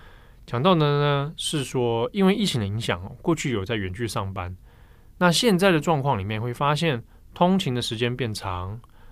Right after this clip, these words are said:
然后通勤对生活造成的压力变大啊，所以去办公室上班的意愿其实降低很多。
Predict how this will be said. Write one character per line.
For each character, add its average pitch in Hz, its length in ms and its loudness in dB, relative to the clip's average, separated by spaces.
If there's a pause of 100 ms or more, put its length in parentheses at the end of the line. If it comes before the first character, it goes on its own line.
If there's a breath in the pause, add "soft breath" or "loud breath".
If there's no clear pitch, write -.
(220 soft breath)
然 110 120 -2
后 117 240 0
通 208 300 0
勤 101 400 -4 (420 soft breath)
对 113 400 2 (140)
生 143 240 -2
活 117 120 0
造 123 140 2
成 104 140 -4
的 101 60 -4
压 110 160 -4
力 113 100 -4
变 104 180 -6
大 101 140 -2 (360)
啊， - 140 -18
所 127 140 -6
以 113 100 -4 (460 soft breath)
去 175 440 0
办 139 260 2
公 123 160 -2
室 131 120 -4
上 113 220 -2
班 104 140 -4
的 98 240 -6
意 175 120 -2
愿 123 240 0
其 95 140 -10
实 95 100 -8
降 95 280 -4
低 98 180 -8
很 85 180 -14
多。 85 280 -12